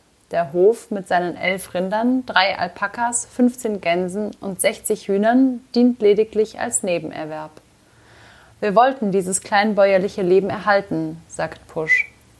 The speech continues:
Doch genau das sei in den vergangenen Jahren zunehmend unrentabel geworden.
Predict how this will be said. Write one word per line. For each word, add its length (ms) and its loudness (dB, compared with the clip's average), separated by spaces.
Doch 220 -8
genau 280 2
das 420 0
sei 180 4
in 120 -2
den 140 -4
vergangenen 560 -2
Jahren 420 -2
zunehmend 640 0
unrentabel 720 -6
geworden. 560 -8